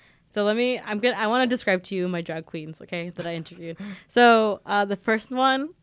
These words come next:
Speaker 1: she kind of gave me this name because, uh, she was talking about something, and then she was like, "Holly Peno," and I was like, "Okay." So, yeah.
Speaker 2: <laughs>
Speaker 1: So her name is Holly Peno,
Speaker 2: <laughs>
Speaker 1: right? Um,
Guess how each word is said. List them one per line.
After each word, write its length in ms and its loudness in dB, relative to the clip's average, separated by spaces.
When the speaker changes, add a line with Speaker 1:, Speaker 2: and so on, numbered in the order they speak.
Speaker 1:
she 160 -6
kind 220 0
of 100 0
gave 220 0
me 120 -4
this 200 -8
name 280 -8
because, 360 -6
uh, 320 -4
she 160 -10
was 100 -8
talking 300 -8
about 240 -4
something, 420 -6
and 200 -2
then 180 -4
she 100 -10
was 80 -10
like, 140 -2
"Holly 240 0
Peno," 460 -4
and 120 -6
I 40 -6
was 100 -10
like, 140 -4
"Okay." 420 -8
So, 140 -2
yeah. 220 -2
Speaker 2:
<laughs> 180 -20
Speaker 1:
So 200 4
her 60 4
name 220 2
is 100 -2
Holly 280 -2
Peno, 580 -6
Speaker 2:
<laughs> 140 -10
Speaker 1:
right? 340 0
Um, 680 2